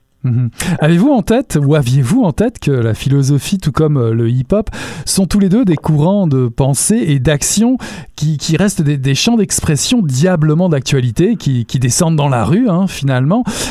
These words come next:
Est-ce que, euh, je me suis demandé, est-ce que ce livre, euh, également était pas un moyen d'enlever le monopole de la philosophie, euh, le monopole réservé uniquement à des philosophes, euh,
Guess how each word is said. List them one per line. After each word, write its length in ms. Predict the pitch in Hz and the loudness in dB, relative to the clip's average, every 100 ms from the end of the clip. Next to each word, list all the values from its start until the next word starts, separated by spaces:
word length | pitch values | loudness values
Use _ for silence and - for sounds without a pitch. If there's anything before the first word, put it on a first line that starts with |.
| 160 | -2
Est-ce 180 | 156 196 | 0 0
que, 320 | - 370 320 | 2 2 2
euh, 420 | 196 170 156 151 | 2 2 2 0
je 80 | 151 | 0
me 60 | 156 | 0
suis 140 | - | 0
demandé, 240 | 330 233 240 | 0 2 2
est-ce 180 | 240 | 0
que 120 | - 330 | 0 0
ce 120 | 226 | 0
livre, 480 | 139 160 277 196 139 | 0 0 0 0 0
euh, 560 | 120 120 113 - 156 | 0 0 0 -2 -2
également 400 | 139 135 139 247 | 0 0 0 0
était 220 | 285 165 147 _ | 0 -2 -4 _
pas 120 | 240 | -2
un 80 | 254 | 0
moyen 360 | 170 160 185 240 | 2 2 2 2
d'enlever 540 | 170 180 170 143 214 | 2 2 2 2 2
le 100 | 240 | 2
monopole 460 | 160 165 156 208 226 | 2 2 2 2 2
de 80 | 160 | 2
la 120 | 135 | 0
philosophie, 920 | - 202 175 147 139 - 175 214 180 - 196 190 135 | 0 0 2 2 0 -2 -2 0 0 -2 -8 -8 -4
euh, 640 | 123 120 127 127 139 143 139 | -2 0 0 0 0 0 0
le 120 | 143 | 0
monopole 360 | 156 143 202 | 2 2 0
réservé 540 | 233 156 139 139 127 175 | 0 0 0 0 0 0
uniquement 560 | 175 151 - 147 185 | 2 0 0 0 0
à 80 | 151 | 0
des 100 | 127 | -2
philosophes, 680 | 120 - 147 139 151 165 - | -2 -2 0 2 0 -2 -2
euh, 260 | 131 123 | -2 0